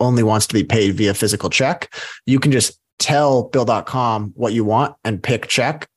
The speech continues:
and it will print it out, send it out all on its own. So it's really doing all the legwork, which if, if you're a small business owner, I think that's a huge help, because the last thing you wanna do is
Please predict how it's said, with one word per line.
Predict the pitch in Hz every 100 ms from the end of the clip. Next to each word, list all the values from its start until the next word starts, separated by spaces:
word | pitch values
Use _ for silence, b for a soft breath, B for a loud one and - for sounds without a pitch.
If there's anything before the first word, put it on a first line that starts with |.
| -
and | 123
it | 120
will | 120 107
print | - - 127 139 147
it | 139
out, | 135 135 131 -
send | - - 123 131
it | 135
out | 117 117 117 - -
all | 117 120
on | 120
its | 104 120
own. | 117 107 104 104
So | 110
it's | -
really | 123 131 135 123
doing | 110 123 113
all | 107
the | 98
legwork, | 95 107 113 110 107 101
which | - 104 -
if, | -
if | 92 107
you're | 175
a | 113
small | - 123
business | 101 123 113 107 101
owner, | 101
I | 101 98
think | 117
that's | - -
a | 104
huge | - 127 117 104 104 - B B B _ -
help, | 127 151 - -
because | 120 113 101
the | 104
last | 104 104
thing | 117
you | 104
wanna | 104
do | 101 107
is | 107 -